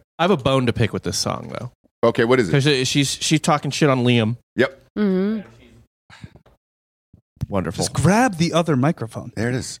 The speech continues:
Speaker 1: And she says, she says, like,
Speaker 3: <laughs> Fight,
Speaker 1: one of the
Speaker 3: fight, fight.
Speaker 1: reasons that, like, you know, she can't be with him is 'cause she says things he doesn't understand. You know what I mean?
Speaker 3: Uh-huh.
Speaker 1: No, that's 'cause she's insane.
Speaker 3: Yeah,
Speaker 1: And
Speaker 3: yeah,
Speaker 1: Liam's
Speaker 3: yeah, yeah,
Speaker 1: like,
Speaker 3: yeah.
Speaker 1: "What the fuck are you talking about?"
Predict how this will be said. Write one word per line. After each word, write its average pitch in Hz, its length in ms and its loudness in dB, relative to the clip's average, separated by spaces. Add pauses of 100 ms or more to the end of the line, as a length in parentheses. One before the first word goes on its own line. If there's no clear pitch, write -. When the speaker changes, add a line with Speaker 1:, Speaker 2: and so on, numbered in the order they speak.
Speaker 1:
And 139 180 2
she 143 240 2
says, 147 800 0 (300)
she 160 100 4
says, 180 360 4
like, 139 260 2
Speaker 3:
<laughs> - 0 -
Fight, 240 340 2
Speaker 1:
one 160 200 4
of 240 120 6
the 170 80 4
Speaker 3:
fight, 139 200 4
fight. 156 80 6
Speaker 1:
reasons 143 560 0 (440)
that, 123 240 0
like, 107 280 0
you 123 80 2
know, 107 120 2
she - 160 -4
can't 135 260 2
be 117 140 4
with 123 140 4
him 131 180 2
is 110 100 -2
'cause 117 200 0
she 127 140 -2
says 127 340 0
things 120 280 0
he 127 100 2
doesn't 113 280 2
understand. 110 720 0 (580)
You 135 80 0
know 131 60 4
what 135 80 4
I 135 60 4
mean? 143 380 2
Speaker 3:
Uh-huh. 175 520 4
Speaker 1:
No, 135 120 4
that's 156 160 0
'cause - 140 2
she's 135 240 2
insane. 113 640 -2
Speaker 3:
Yeah, 294 120 6
Speaker 1:
And 285 100 6
Speaker 3:
yeah, 262 80 8
Speaker 1:
Liam's 247 260 6
Speaker 3:
yeah, 233 60 6
yeah, 226 40 8
Speaker 1:
like, 214 100 4
Speaker 3:
yeah. 165 260 4
Speaker 1:
"What 143 200 -6
the 147 80 -2
fuck 151 260 0
are - 20 -4
you 143 120 -4
talking 139 360 -2
about?" 90 260 -4